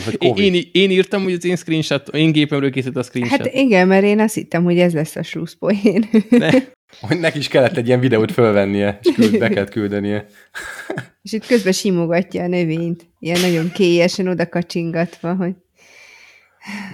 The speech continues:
Speaker 1: Aloe
Speaker 3: én
Speaker 1: vera.
Speaker 3: és a fikuszom. <laughs> Egyébként a, a Szex és gyengétség rovatban, a Bravo magazinban volt máskor
Speaker 1: Szex,
Speaker 3: ilyen.
Speaker 1: szerelem, gyengétség.
Speaker 3: Az, az, jó
Speaker 1: Po-,
Speaker 3: van,
Speaker 1: csak
Speaker 3: na.
Speaker 1: pontosan, klasszikust.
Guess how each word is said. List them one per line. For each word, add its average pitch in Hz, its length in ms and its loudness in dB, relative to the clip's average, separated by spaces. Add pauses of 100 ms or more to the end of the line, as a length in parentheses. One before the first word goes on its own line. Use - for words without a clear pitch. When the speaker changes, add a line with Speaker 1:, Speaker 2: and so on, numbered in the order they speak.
Speaker 1:
Aloe 92 280 0
Speaker 3:
én - 60 2
Speaker 1:
vera. 165 160 0
Speaker 3:
és 90 60 -4
a 185 60 -4
fikuszom. 180 720 -8 (160)
<laughs> - 200 -14 (1200)
Egyébként 220 520 0
a, 208 180 2 (280)
a 208 100 -6
Szex 247 300 0
és 175 140 2
gyengétség 170 640 0
rovatban, 165 420 0
a 165 60 0
Bravo 170 360 0
magazinban 156 680 -4
volt 151 260 -4
máskor 151 200 0
Speaker 1:
Szex, 147 260 2
Speaker 3:
ilyen. 165 180 -2
Speaker 1:
szerelem, 107 420 0
gyengétség. 104 640 2
Speaker 3:
Az, 85 140 -4
az, 196 360 0
jó 175 120 -2
Speaker 1:
Po-, 220 60 0
Speaker 3:
van, 180 120 -2
Speaker 1:
csak 127 160 2
Speaker 3:
na. 123 80 -6
Speaker 1:
pontosan, 92 760 -4
klasszikust. - 760 -12